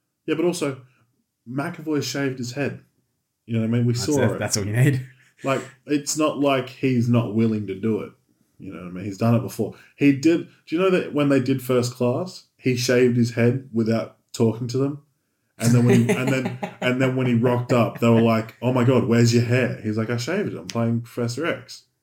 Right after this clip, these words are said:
Speaker 1: And they're like,
Speaker 2: "No, buddy."
Speaker 1: "Oh my God, you're young Professor X." Yeah.
Speaker 2: <laughs>
Speaker 1: And so he was wearing a wig. Did you know that?
Speaker 2: I didn't know that.
Speaker 1: Yeah. Well, that's
Speaker 2: Dedication.
Speaker 1: Yeah, exactly. So we've got him.
Speaker 2: All right. So the next one then,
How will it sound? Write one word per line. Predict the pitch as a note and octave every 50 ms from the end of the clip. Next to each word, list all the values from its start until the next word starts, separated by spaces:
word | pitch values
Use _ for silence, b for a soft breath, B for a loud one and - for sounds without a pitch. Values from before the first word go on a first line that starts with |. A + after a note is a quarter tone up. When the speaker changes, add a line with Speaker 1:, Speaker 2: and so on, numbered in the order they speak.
| _ _ -
Speaker 1:
And | G2+ G#2 -
they're | C3 B2+
like, | A#2+ A#2 A#2+ - - _ _ _ _ _ _ _ _ _ - A#2+
Speaker 2:
"No, | A#2+ B2+ B2+ B2+
buddy." | B2+ - B2
Speaker 1:
"Oh | B2+
my | C3 C3
God, | B2+ A#2+ C#3 C#3 C3+ A2+ F#2 F2+
you're | G#2+ A#2
young | A2+ A2 B2+ C3 D3 D3+
Professor | C3+ - - C3+ B2+ A#2 A#2+ - A#2 E3+
X." | F3 - - -
Yeah. | A#2+ B2 B2+ A#2+ A#2+ - - F#3 - - - -
Speaker 2:
<laughs> | _ _ _ - - _ -
Speaker 1:
And | B2 B2 A#2
so | A#2+ C#3 C3+
he | C3 C#3 C3+
was | C3+ B2+ A#2
wearing | B2 C3+ C3+ C3+ C3 A#2+
a | A2+
wig. | G#2 G#2+ A#2+ B2+ G#2+ F#2 F2+ -
Did | A#2
you | A#2+ C#3
know | D#3+ E3 F3 F#3+
that? | G#3 B3+ C#4 C#4 B B B B B - -
Speaker 2:
I | A#2+
didn't | B2+ B2+ B2 B2 B2
know | A#2 G#2 G2 F#2+
that. | F#2 F2+ F2+ - -
Speaker 1:
Yeah. | - E3 D#3 C3+ A2 - -
Well, | B2 B2+ C3+ C#3+ C#3+ C#3+
that's | C#3+ - - _ _ _ _ _ _ _
Speaker 2:
Dedication. | - C3+ C#3+ D3 - A2+ A#2 B2+ B2+ - F2+ F2+ - _
Speaker 1:
Yeah, | - C#3+ C3
exactly. | G#2+ F#2 F#2+ A#2+ B2 B2+ B2+ B2+ - F2+ D#2 - F#2
So | - - A2+ A#2
we've | C3 C3+
got | C3+ E3+ F3 E3+ A2+
him. | F2 - - A#2+ - _ _ -
Speaker 2:
All | A#2 A2+ A2
right. | G#2 F#2+ F2+ - -
So | - - C3 B2 B2 A#2+ A#2+ A#2 b b b b b b b b b
the | - A#2+
next | B2 C#3+ - - -
one | C3 A2+ A2 G#2 G2+
then, | G2 F#2+ G#2+ C#3 - -